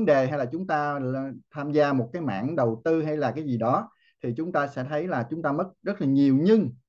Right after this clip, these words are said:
nhưng nếu năm nay mà anh chị, anh chị đón nhận, anh chị chọn lựa một cái công việc đô-, đúng á,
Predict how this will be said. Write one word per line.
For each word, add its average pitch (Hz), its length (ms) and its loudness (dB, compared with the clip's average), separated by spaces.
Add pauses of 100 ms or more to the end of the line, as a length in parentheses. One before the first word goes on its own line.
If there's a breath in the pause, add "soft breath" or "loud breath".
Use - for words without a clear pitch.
nhưng 190 280 2 (240 loud breath)
nếu 185 280 2
năm 190 320 0
nay 175 240 -4
mà 151 100 -4
anh 151 200 -4
chị, 123 320 -2 (200)
anh 135 180 -2
chị 127 140 0
đón 170 280 2
nhận, 120 260 -2
anh 147 180 -8
chị 117 260 -2 (320)
chọn 131 300 4
lựa 120 160 2
một 120 180 0
cái 170 140 -6
công 147 180 0
việc 117 220 -4
đô-, 143 180 2
đúng 185 240 2
á, 285 100 -4